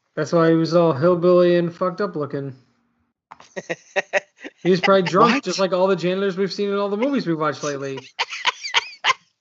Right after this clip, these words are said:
Speaker 3: Yeah, he didn't get, he didn't get beat up. He's all banged up because he's been just passing out down stairways or running into walls.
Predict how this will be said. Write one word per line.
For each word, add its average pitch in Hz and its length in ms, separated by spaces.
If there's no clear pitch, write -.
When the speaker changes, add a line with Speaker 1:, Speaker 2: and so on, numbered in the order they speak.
Speaker 3:
Yeah, 233 140
he 202 160
didn't 214 180
get, 196 160
he 190 120
didn't 226 240
get 170 240
beat 185 220
up. 196 200
He's 165 200
all 180 140
banged 165 300
up 175 120
because 151 200
he's 151 140
been 147 160
just 143 300
passing 160 360
out 147 200
down 143 320
stairways 139 580
or 131 100
running 139 280
into 135 160
walls. 127 540